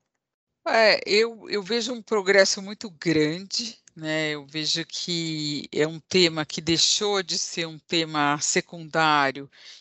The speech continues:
e passou um, a ser um tema que tá muito na agenda dos C E Os, que tá muito na agenda da, da alta liderança das empresas. Acho que existe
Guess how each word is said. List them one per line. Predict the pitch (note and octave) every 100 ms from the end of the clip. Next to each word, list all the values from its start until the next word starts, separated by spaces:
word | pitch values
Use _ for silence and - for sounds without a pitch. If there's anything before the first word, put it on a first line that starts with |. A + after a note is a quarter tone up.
| -
e | E3
passou | - D#3+ C#3+ - F3+
um, | E3+ D3+ _
a | - D#3
ser | -
um | F3+
tema | D#3+ - E3
que | D#3+ -
tá | - E3 F#3 F#3+ E3+ D#3 _ _
muito | E3 E3 F#3+ G#3+ F#3+
na | D#3+ D#3 D3+
agenda | D#3 E3 D#3+ D#3
dos | D3
C | - -
E | D#3
Os, | D3 D#3 E3 D#3+ -
que | D#3+
tá | - D3+
muito | D3+ D#3+ E3 F#3 F#3+ E3+ E3+
na | D3+
agenda | D3+ D#3 D#3+ D#3+ D3+ - - - _
da, | D3+ D#3+ D3+ C#3+
da | D3
alta | D#3 E3 F3+ F3
liderança | E3 D3+ D#3 D#3+ D#3 D#3+
das | D3 C3+
empresas. | D3 - D3+ D#3 D#3+ E3
Acho | D#3+ -
que | F#3
existe | E3+ D3+ F3 F#3 G3 - - D#3+